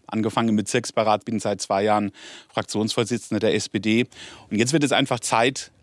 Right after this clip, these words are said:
ja, die Dinge auch in die Hand zu nehmen. Es geht für mich um tatsächlich drei konkrete Punkte. Wie organisieren wir Zusammenhalt? Wie machen wir die Stadt gerechter?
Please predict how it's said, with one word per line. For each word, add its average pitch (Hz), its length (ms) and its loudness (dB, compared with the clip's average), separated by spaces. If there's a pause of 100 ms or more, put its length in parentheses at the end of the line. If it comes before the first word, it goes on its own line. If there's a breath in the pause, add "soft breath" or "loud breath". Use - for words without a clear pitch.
ja, 107 140 2
die 120 100 -4
Dinge 131 320 4
auch 123 140 4
in 123 100 2
die 110 120 -2
Hand 117 200 2
zu - 140 -6
nehmen. 92 400 -2
Es - 160 -8
geht - 400 -2
für - 160 -2
mich 110 180 0
um 104 240 2 (320 soft breath)
tatsächlich 104 420 0
drei 104 220 2
konkrete 113 460 -2
Punkte. 143 520 2 (400 soft breath)
Wie 110 280 4
organisieren 110 640 2
wir 110 120 0
Zusammenhalt? 123 800 0
Wie 117 60 -2
machen 110 280 2
wir 110 80 2
die 101 120 -2
Stadt - 340 0 (480 soft breath)
gerechter? 117 640 2